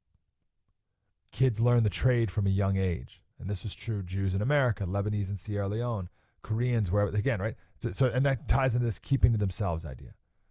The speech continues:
So you have all these econ-, so economic, cultural things that would occur from the middleman minority that would build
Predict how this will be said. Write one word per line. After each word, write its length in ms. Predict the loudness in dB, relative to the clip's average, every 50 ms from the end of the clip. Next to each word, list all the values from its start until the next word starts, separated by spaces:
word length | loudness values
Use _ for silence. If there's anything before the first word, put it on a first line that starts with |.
| _ _ _ _ _ _ _ _ _ _ _ _ _
So 120 | 0 2
you 20 | 2
have 60 | 4
all 80 | 4
these 160 | 2 2 2 2
econ-, 320 | 2 0 0 0 -2 -2
so 120 | 0 0
economic, 520 | 0 -2 -2 -2 0 0 2 2 0 0 -2
cultural 800 | -4 -2 -2 -4 -4 -2 0 2 4 4 4 4 4 2 0 -4 _ _ _ _ _ _ _ _ -14
things 580 | -14 -14 -4 -2 0 0 2 2 2 4 4
that 120 | 4 4 4
would 100 | 2 0
occur 520 | 0 -2 -2 0 2 2 4 2 2 0
from 180 | -2 -2 -2 0
the 60 | 0
middleman 400 | 2 2 2 2 2 2 0 0
minority 520 | 0 0 0 0 0 0 0 0 0 0
that 120 | -2 -2 -2
would 140 | -4 2
build 340 | 2 2 2 4 0 -2 -4